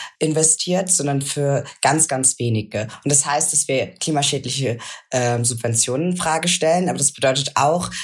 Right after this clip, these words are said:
dass wir ganz generell in Frage stellen, worin wir ganz konkret investieren und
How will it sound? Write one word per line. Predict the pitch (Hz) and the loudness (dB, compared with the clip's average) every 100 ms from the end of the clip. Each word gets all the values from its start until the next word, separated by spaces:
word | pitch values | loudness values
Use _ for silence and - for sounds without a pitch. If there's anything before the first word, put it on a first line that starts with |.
| - | -2
dass | 143 - - - - | 2 2 2 -4 -8
wir | 131 131 | -4 0
ganz | 131 135 - - | 2 2 0 2
generell | 151 185 151 - | 2 2 2 0
in | 127 | -2
Frage | - 117 127 - | -2 0 0 0
stellen, | - 107 123 127 131 131 - - - 135 | 0 2 2 2 0 -2 -4 -16 -10 -4
worin | 139 156 139 147 143 | 0 2 2 0 2
wir | 139 135 113 - - - - | 2 2 2 -2 -10 -18 -8
ganz | - 135 131 | -2 0 0
konkret | 131 131 131 120 | -2 -4 -4 -2
investieren | 117 117 - 175 180 170 | 0 0 0 2 2 2
und | 160 127 117 | 0 -2 -6